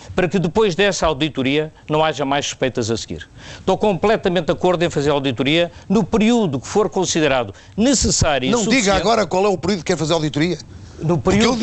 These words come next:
Speaker 2: digo-lhe qual é o
Speaker 1: Sim,
Speaker 2: período que quer
Speaker 1: senhor.
Speaker 2: fazer a auditoria.
Speaker 1: E eu, eu vou-lhe dizer a seguir que estou disponível para poder fazer.
Speaker 2: Não, mas diga qual é o período.
Speaker 1: É o período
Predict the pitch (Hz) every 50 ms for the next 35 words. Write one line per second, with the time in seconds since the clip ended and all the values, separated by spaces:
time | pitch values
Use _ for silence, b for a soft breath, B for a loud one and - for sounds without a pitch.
0 | 262 262 214 233 190 143 - - - 139 143 147 151 160 151 156 185 202 196 -
1 | - 202 202 185 165 202 185 196 202 190 214 208 165 190 185 214 202 196 208 190
2 | 196 202 180 185 208 185 139 156 180 170 180 165 - - 151 160 175 170 - -
3 | - 196 185 - - - 170 160 170 156 160 - - 147 - 139 143 131 - -
4 | 117 101 107 165 214 233 226 196 147 123 110 240 254 214 202 165 - 160 156 151
5 | 180 220 214 156 - 147 170 226 233 160 117 95 - - - 185 170 170 151 -
6 | - 185 175 185 202 196 180 160 190 196